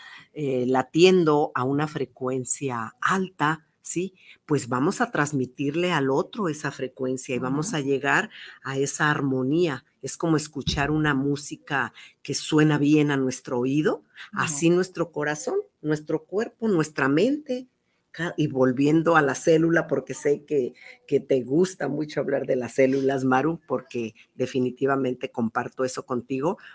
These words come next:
Speaker 1: porque es la esencia, la
Speaker 2: Claro.
Speaker 1: esencia viva de lo que somos nosotros.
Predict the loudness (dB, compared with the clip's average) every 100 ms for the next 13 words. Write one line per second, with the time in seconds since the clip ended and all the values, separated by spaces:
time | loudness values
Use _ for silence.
0 | _ -8 -2 0 4 2 4 4 4 2
1 | 0 0 _ -6 -4 0 0 0 0 0
2 | -2 0 -2 0 -2 -6 -6 -6 -4 -2
3 | -2 -4 -6 -8 -10 -14